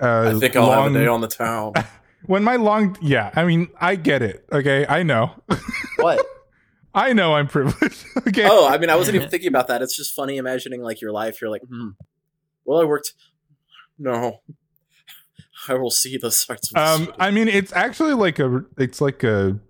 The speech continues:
Speaker 1: part of me, like, when, especially when I started doing mostly just, like, trading, um, like, securities and options and whatever, part of me wanted to always trade all the time. Um, and I did for a bit.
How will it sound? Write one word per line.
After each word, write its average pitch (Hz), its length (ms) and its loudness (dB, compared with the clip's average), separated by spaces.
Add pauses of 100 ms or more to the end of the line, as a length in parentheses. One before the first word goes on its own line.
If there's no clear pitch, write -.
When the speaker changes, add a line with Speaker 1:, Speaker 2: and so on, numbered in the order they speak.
(1040)
Speaker 1:
part 233 220 0
of 285 100 2
me, 277 180 2
like, 156 380 2 (160)
when, 151 140 0 (100)
especially 180 380 0
when 190 120 2
I 147 100 2
started 117 520 0
doing 120 260 2
mostly 110 380 0
just, 107 220 -2
like, 98 160 -2
trading, 107 580 0 (540)
um, 98 580 0
like, 95 220 -6
securities 98 640 0
and 98 100 2
options 92 280 -4
and 95 80 0
whatever, 95 460 -2 (960)
part 170 160 2
of 233 60 2
me 226 100 4
wanted 135 600 2
to 123 120 -2
always 107 520 2
trade 101 240 0
all 92 120 2
the 90 80 -6
time. 90 480 -8 (680)
Um, 90 460 0
and 123 120 0
I 117 100 2
did 120 300 0
for 98 200 0
a 92 40 0
bit. 95 480 -2